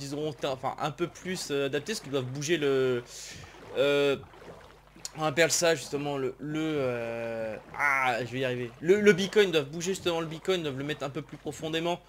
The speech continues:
pour que je puisse faire une petite manipulation. Ça, on verra ça le, le moment venu. Tandis que voilà, euh, voilà. Dites-vous que ça d'ailleurs, je pensais à dire d'ailleurs pour la saison quatre, ça c'est un petit spoil.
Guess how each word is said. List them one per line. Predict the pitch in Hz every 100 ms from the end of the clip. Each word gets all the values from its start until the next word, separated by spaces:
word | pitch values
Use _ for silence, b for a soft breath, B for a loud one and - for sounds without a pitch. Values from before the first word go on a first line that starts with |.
| B B - -
pour | 139 143
que | 143
je |
puisse | - 165
faire | - 185
une | 151 139
petite | 139 160
manipulation. | 156 156 131 151 143 208 226
Ça, | -
on |
verra | 120 127 120
ça | 120 127
le, | 123 120
le | 117
moment | 120 123
venu. | 120 147 220 - B B B B B - -
Tandis | 135 156 170
que | - 143 139
voilà, | 143 147
euh, | 160 143 117 80 52 69
voilà. | 135 147
Dites-vous | 143 143 175 185 262
que | 254
ça | - 277
d'ailleurs, | 226 226
je | -
pensais | 185 196
à |
dire | 185 214
d'ailleurs | 190 208
pour | - 208
la |
saison | 208 208 180
quatre, | 180 220
ça | -
c'est | 165 156
un | 143
petit | - 170
spoil. | - - - 185 226 196 123